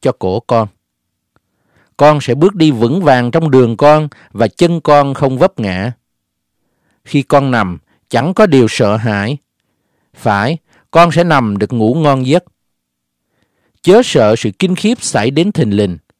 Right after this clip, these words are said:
cũng đừng kinh hãi lúc sự tàn hại giáng trên kẻ ác.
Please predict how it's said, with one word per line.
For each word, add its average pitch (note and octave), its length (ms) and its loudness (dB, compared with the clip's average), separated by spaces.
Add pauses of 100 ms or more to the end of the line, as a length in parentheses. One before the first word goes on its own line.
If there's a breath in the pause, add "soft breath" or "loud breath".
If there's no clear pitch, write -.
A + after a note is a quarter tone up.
(420)
cũng F#3 200 0
đừng C3 200 0
kinh G3+ 260 -2
hãi B2 340 0
lúc G#3 220 0
sự A#2+ 120 -4 (100)
tàn B2 240 2
hại G2+ 360 -4
giáng C#3 280 0
trên B2 180 -6
kẻ G2+ 200 -4
ác. C#3 280 -4